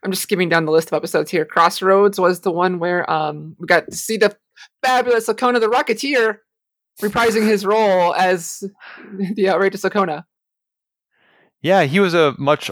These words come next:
Speaker 2: older Okona than we are accustomed to, a little bit less outrageous, in my opinion.
Speaker 1: <laughs> Truly outrageous.
Speaker 2: But you still
Speaker 1: Uh,
Speaker 2: enjoyed him?
Speaker 1: yeah, I got a kick out. I, I was neat seeing him and actually reprising his role. And I re-, read an interview.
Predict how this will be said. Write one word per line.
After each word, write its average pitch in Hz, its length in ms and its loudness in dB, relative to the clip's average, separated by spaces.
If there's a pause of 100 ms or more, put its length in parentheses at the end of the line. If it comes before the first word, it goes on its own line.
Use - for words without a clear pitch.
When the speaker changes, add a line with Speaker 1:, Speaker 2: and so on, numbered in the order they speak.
Speaker 2:
older 135 680 2
Okona 107 680 -2
than 104 160 0
we 98 200 -4
are 92 120 2
accustomed 92 420 -6
to, 107 120 -8
a - 20 -4
little 104 180 -2
bit 107 160 -2
less 113 240 0
outrageous, 104 520 0
in 107 60 -8
my 92 160 -2
opinion. 87 460 -10 (560)
Speaker 1:
<laughs> 208 480 -4
Truly 165 400 -2
outrageous. - 540 -8 (1160)
Speaker 2:
But 120 100 0
you 120 100 0
still 120 180 0
Speaker 1:
Uh, 117 60 2
Speaker 2:
enjoyed 113 280 2
him? 123 160 -4 (600)
Speaker 1:
yeah, 440 100 0
I 302 80 2
got 294 140 -4
a - 20 -6
kick 254 200 -10
out. - 120 -4
I, 262 260 2
I 294 220 2
was - 300 -10
neat 202 240 -6
seeing 190 180 -2
him 196 180 2
and 180 80 0
actually 180 300 -2
reprising 165 520 -2
his 165 160 -6
role. 151 280 4
And 147 80 0
I 165 60 2
re-, 185 240 0
read 175 160 2
an 165 60 -4
interview. 156 520 -2